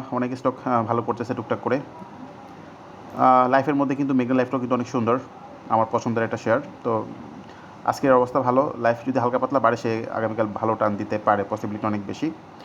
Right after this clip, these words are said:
তো ঠিক আছে, আহ, আর সর্বশেষ একটু বলি, আহ, খানবাজার, খানবাজার যেটা করতে হবে, ভলিউম নিয়ে আরেকটা গ্রিন ক্যান্ডেল করতে হবে, তাহলে এন্ট্রি দেওয়া যায়।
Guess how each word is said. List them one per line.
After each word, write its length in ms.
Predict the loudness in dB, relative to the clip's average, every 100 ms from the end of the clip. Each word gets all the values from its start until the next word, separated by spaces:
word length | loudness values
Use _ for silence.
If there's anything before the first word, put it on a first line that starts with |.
| -18 -18 -18 -18 -18 -18 -18 -18 -18 -18 -16 -16 -16 -16 -16 -16 -18 -16 -16 -16 -16 -16 -16 -16 -16 -16 -18 -10 -2
তো 100 | 2
ঠিক 160 | 4
আছে, 200 | 4 4
আহ, 360 | 2 2 2 2 0 -14 -16 -18 -18 -20 -10
আর 280 | -2 2 2
সর্বশেষ 540 | 2 2 2 0 0 -2 -8 -16 -18 -16
একটু 140 | -8 -2
বলি, 240 | 0 0 -2 -12 -18 -18 -18 -18 -18 0
আহ, 160 | 4 4
খানবাজার, 420 | 2 2 4 2 -2 -10 -6
খানবাজার 360 | 0 2 4 4
যেটা 180 | 2 0
করতে 240 | 0 0
হবে, 280 | 2 2 0 -6 0
ভলিউম 260 | 4 4 4
নিয়ে 220 | 2 2
আরেকটা 300 | 2 2 -2
গ্রিন 260 | 0 0
ক্যান্ডেল 260 | 2 0 -2
করতে 240 | -2 0
হবে, 300 | 0 2 2 0 -10 -8
তাহলে 320 | 0 2 4 4
এন্ট্রি 220 | 2 2
দেওয়া 220 | 4 6
যায়। 180 | 4